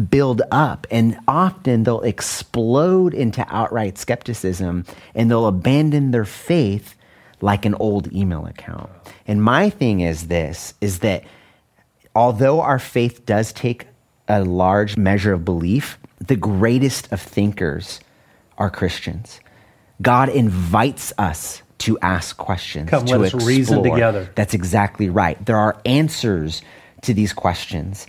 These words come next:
Speaker 1: And so I think that we need to make a space for people who are walking around with unanswered questions so that that doesn't, that pressure doesn't build up in their,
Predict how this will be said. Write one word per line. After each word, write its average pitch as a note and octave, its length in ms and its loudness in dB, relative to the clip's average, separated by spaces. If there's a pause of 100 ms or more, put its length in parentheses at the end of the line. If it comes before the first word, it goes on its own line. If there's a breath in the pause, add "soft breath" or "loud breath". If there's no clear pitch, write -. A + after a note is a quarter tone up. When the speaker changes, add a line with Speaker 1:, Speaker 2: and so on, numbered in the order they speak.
(260 loud breath)
Speaker 1:
And A#2 180 2
so A#2+ 160 2
I A#2+ 240 2
think C3+ 300 0
that G#2+ 100 -2
we A2 200 2
need B2 240 4
to D3 120 0
make A#2+ 240 2
a G#2 60 -2
space D#3+ 680 -2
for A#2+ 160 -2
people A#2 380 -2
who A#2 160 -2
are A2 100 2
walking A2 460 0
around G#2+ 340 2
with G2 200 0
unanswered G2 500 0
questions G2 640 -2 (260 loud breath)
so - 200 -4
that G2+ 240 0
that G2 200 2
doesn't, G2+ 380 0
that - 200 0
pressure G#2+ 440 -2
doesn't F2 380 -2
build F#2 260 2
up E2 180 -2
in E2+ 100 -4
their, E2 160 -4